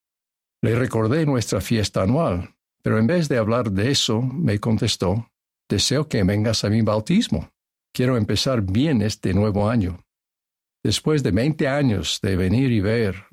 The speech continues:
venir y ayudar, y venir y quedarse, esta apreciada alma estaba lista para ser bautizada.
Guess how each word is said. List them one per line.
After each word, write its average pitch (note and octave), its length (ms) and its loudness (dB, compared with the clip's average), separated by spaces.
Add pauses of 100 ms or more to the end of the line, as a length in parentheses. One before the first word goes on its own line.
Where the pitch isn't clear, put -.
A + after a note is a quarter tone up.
venir A2+ 400 2
y G#2+ 80 2
ayudar, G2 680 0 (520)
y A2 100 2
venir A2 340 2
y A2+ 80 0
quedarse, G#2+ 680 -2 (300)
esta A#2+ 260 0
apreciada A#2 680 0
alma B2 400 0
estaba G2 420 0
lista A2 340 -2
para F2 200 0
ser G#2+ 240 0
bautizada. F#2 720 -2